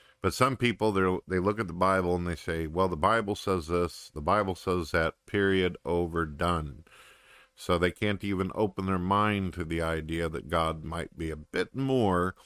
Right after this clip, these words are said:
than just some pages and books and experiences that primitive men had when they engaged and interacted with God so long ago. So are we under the commandments and laws?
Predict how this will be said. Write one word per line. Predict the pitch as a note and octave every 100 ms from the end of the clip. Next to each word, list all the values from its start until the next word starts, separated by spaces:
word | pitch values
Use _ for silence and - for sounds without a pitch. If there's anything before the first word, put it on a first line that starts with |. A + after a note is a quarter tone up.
| - - _ _
than | F#2+ G2
just | F2+ G2+ -
some | G2+ G2
pages | G#2 F#2+ E2+ E2+ E2 - -
and | F2+ E2+
books | F2+ E2+ - -
and | E2+
experiences | D#2 - G2+ F#2 E2+ D2+ E2 D2+
that | E2 D#2+
primitive | - F#2+ F2 E2 E2
men | F2+ F2 D#2
had | D#2 D2+ D2+ D2+ - - - - -
when | F2+ D#2+
they | E2+
engaged | F2 F2 F2+ F2+ E2+ -
and | D#2+
interacted | E2 E2+ D#2+ D#2+ D#2+ D#2+
with | E2+ -
God | E2+ D#2 D#2+ D#2 - _ -
so | - D#2+
long | D2+ D#2 D2+
ago. | D2+ D#2 D#2+ D#2 - _ _ _ _ _ _ _ _ _ _ _ _ _ _ _ _ _ _ _ _ - - - - - - _
So | - B2+
are | C3+ D3+
we | E3 D3
under | C#3 B2
the | A2+
commandments | G2+ A2 G#2 F#2 F2 F2 -
and | E2+ E2
laws? | D#2 C#2 - -